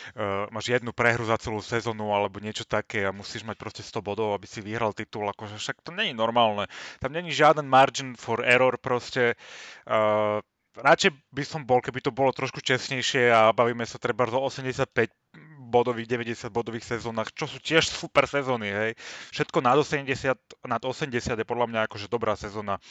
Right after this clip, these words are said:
United, tuším, že vyhrávalo tituly aj s menej bodmi, hej, akože, o, a toto, proti čomu stojíme,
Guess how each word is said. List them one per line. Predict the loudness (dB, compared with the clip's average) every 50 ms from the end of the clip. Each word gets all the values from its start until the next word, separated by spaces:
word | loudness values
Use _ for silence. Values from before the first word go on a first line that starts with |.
| -20 -20 _ -12
United, | -8 -6 2 4 4 4 4 -2 -6 _ _
tuším, | -12 -10 -10 -10 -8
že | -6 -8 -8 -8 -8 -16 -20 -20 _ _ _ _ _ _
vyhrávalo | -8 -4 0 2 2 4 6 6 6 4 2 0 -2 _
tituly | -8 -8 -8 -6 -6 -2 2 2
aj | 4 4 2
s | 0 -4 -16 -16 -16 -16 -16 -18 -18 -20 -20 -20 -20 -18 -18 -18 -18 -18 -20 -20 -20 -18 -8
menej | -4 -2 0 0 0
bodmi, | 2 2 2 0 0 -2 -6 -2
hej, | 0 2 4 4 4
akože, | 2 0 -6 -6 -2 0 0 2 2 2 0
o, | 0 -2 -2 -2 -4
a | -8 _ -20 -14 -14 -12
toto, | -10 -8 -8 -4 0 2 4 4 4 2
proti | _ -2 -4 -4 -4 -8
čomu | -4 -4 -2 -2 -4
stojíme, | -8 -4 -2 0 0 0 -2 -4 -6